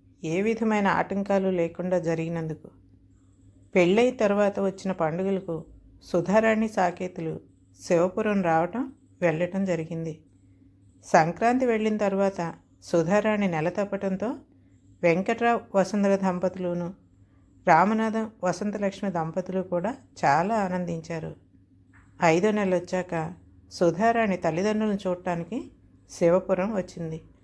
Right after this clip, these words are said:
సాకేత్కి ఆఫీసులో పని ఉండటం వలన అతను రాలేదు. ఓ ఆదివారం నాడు సాకేత్ స్నేహితుడు సుధీర్ ఫ్లాట్లో కలిశారు మిత్ర బృందం అంతా.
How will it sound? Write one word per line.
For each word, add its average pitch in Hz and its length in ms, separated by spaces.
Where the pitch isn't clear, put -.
సాకేత్కి 208 640
ఆఫీసులో 196 500
పని 170 280
ఉండటం 196 360
వలన 170 420
అతను 185 300
రాలేదు. 165 520
ఓ 202 120
ఆదివారం 220 760
నాడు 175 320
సాకేత్ 190 560
స్నేహితుడు 196 720
సుధీర్ 196 380
ఫ్లాట్లో 190 580
కలిశారు 196 460
మిత్ర 190 300
బృందం 185 340
అంతా. 160 360